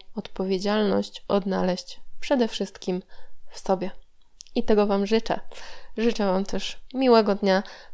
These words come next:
Mam nadzieję, że ten, mm, podcast był dla Was wartościowy. Jeżeli tak, to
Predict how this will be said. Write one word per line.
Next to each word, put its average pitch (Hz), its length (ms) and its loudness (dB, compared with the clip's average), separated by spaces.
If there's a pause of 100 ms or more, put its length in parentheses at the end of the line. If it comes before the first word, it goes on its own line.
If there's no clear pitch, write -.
Mam 208 260 6
nadzieję, 208 380 4
że 185 120 -2
ten, 190 360 -4
mm, 190 180 -2
podcast 185 500 -4
był 180 240 0
dla 185 200 -2
Was 190 200 -4
wartościowy. 202 680 0
Jeżeli 180 280 -2
tak, 190 300 0
to 190 400 2